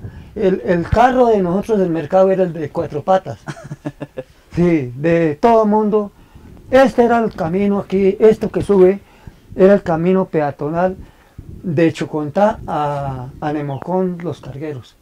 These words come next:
Speaker 1: con güeyes. Por aquí por encima bajaba, aquí este era un, hasta allá.
Speaker 2: Sí, señor.
Speaker 1: Con güeyes, aquí este era el camino de ese, de ese tiempo, la gente para, de aquí para allá llevaban trigo, todo lo que producían lo llevaban para Nemocón y lo cambiaban por sal para, para el pueblo, para Chocontá.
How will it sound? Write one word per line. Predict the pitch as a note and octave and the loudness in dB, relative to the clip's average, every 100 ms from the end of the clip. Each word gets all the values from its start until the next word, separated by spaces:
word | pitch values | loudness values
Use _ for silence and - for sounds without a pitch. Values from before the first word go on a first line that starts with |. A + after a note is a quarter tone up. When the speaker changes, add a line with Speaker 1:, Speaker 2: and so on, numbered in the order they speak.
| _ | _
Speaker 1:
con | - C#3+ | -12 -4
güeyes. | E3 G#3+ F3 A#2 - _ _ - _ _ | 2 2 2 -4 -14 _ _ -20 _ _
Por | C#3+ C3 | -10 -8
aquí | - | -8
por | B2 E3 | -8 -8
encima | D3+ F3 E3+ E3 | -6 -6 -6 -6
bajaba, | B2+ D3+ D#3 | -8 -8 -10
aquí | D3 G#3+ | -8 -6
este | F#3+ G#3+ G3 | -4 -4 -4
era | G#3+ | -2
un, | G3+ G3+ G3+ - - - - | -2 -2 -4 -8 -18 -14 -6
hasta | E3 - | -4 0
allá. | F#3+ F3 - _ _ _ _ _ _ _ | 2 2 -2 _ _ _ _ _ _ _
Speaker 2:
Sí, | - A#2 | -12 -8
señor. | A2 | -4
Speaker 1:
Con | E3 | -2
güeyes, | D3+ G#3+ G3 C#3 | 2 2 2 -2
aquí | C3 D#3+ | -6 -6
este | D#3 - G3 | -4 0 0
era | |
el | G3 | -2
camino | F3 D#3 F#3 F#3+ | -6 -6 -4 -4
de | E3+ | -4
ese, | D#3+ F3+ | -6 -8
de | F3 F3 | -8 -8
ese | F3+ | -8
tiempo, | F#3+ F3+ F3+ | -8 -8 -8
la | C#3 | -10
gente | D3 D3+ | -10 -14
para, | D3 C3 A#2+ - - _ _ _ _ | -12 -12 -14 -20 -20 _ _ _ _
de | D3 | -8
aquí | D3+ G3+ | -4 -4
para | G3+ A#3 | 0 0
allá | A3 G#3+ | 2 4
llevaban | G#3 G3+ G3 G#3 - - - | 4 4 2 -4 -10 -14 -4
trigo, | G3 A3 G#3 G#3+ G#3+ - _ _ _ _ _ | 2 4 2 -2 -6 -14 _ _ _ _ _
todo | A#3+ A#3+ | -2 -2
lo | A3+ | -2
que | F3+ | -4
producían | - D#3+ D3+ F#3+ F#3+ | -6 -6 -4 -4 -4
lo | |
llevaban | D#3+ D#3 E3+ | -6 -8 -10
para | D3 | -10
Nemocón | C3+ B2+ B2 F3+ | -10 -10 -10 -10
y | F#3+ | -8
lo | D3 | -10
cambiaban | B2+ C3 D3 D3+ | -10 -8 -6 -8
por | B2+ A2 | -10 -10
sal | D3 | -10
para, | C#3+ B2 | -10 -12
para | - - | -4 -4
el | |
pueblo, | B2 F3+ D#3 | -2 -2 -2
para | C3 | -8
Chocontá. | B2+ - B2+ G3+ - | -14 -14 -4 -4 -4